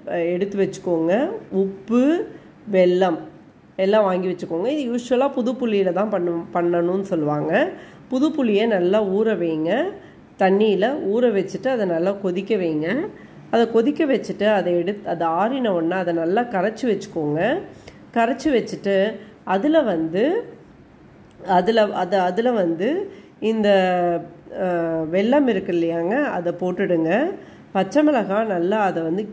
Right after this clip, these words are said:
கீறிட்டு அதை போடுங்க. Then உப்பு போட்டுக்கோங்க.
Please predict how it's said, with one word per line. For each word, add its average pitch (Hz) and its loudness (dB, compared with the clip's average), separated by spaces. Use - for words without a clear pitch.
கீறிட்டு 240 0
அதை 175 2
போடுங்க. 170 2
Then 240 4
உப்பு 208 0
போட்டுக்கோங்க. 170 -2